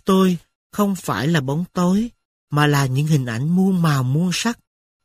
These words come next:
như trong một ống kính vạn hoa. Những hình bóng, những sự vật, và cả cái mớ đa dạng của những cảm giác pha trộn vào nhau, dồn dập đến với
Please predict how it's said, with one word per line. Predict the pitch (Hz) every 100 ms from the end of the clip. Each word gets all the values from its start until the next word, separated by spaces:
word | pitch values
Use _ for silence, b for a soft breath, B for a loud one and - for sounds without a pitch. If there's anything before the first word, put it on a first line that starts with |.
| -
như | 208 202
trong | - 190 175
một | 135
ống | - 175
kính | - 202 208
vạn | 139 104
hoa. | 120 160 170 160 139 _ _ _ _ _ _ _ _ -
Những | 160
hình | 170 139 117
bóng, | 135 143 202 240 _ _ _
những | 156
sự | 165 - 139
vật, | 120 117 135 113 _ _ _ _ _ -
và | 147 147 143 139
cả | - 113 127
cái | -
mớ | 180 202
đa | 208 180 185 170
dạng | 151 117 98 120
của | - 131
những | 143 147
cảm | - 107 123
giác | 147 208
pha | - - 185 -
trộn | 123 104
vào | 120 127
nhau, | 123 156 156 151 _ _ _ _ -
dồn | 160 156 143
dập | 139 127 -
đến | 160 196
với | 220